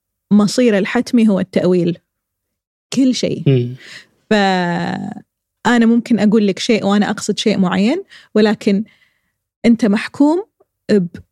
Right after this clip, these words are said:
Speaker 1: بأفكارك الداخلية، بصوتك الداخلي، بتجربتك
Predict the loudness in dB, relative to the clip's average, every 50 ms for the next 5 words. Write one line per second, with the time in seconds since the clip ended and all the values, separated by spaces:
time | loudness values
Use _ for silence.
0 | _ _ -4 -4 -2 -2 0 0 0 0 -2 -2 -2 -2 -2 -2 -4 -2 -2 0
1 | 2 2 2 2 0 -2 -4 -4 -4 -4 -4 -6 -6 -4 -4 -4 -4 -2 0 0
2 | 2 2 0 0 -2 -2 -2 -2 0 -2 -2 -2 -2 -2 -2 -2 -2 -4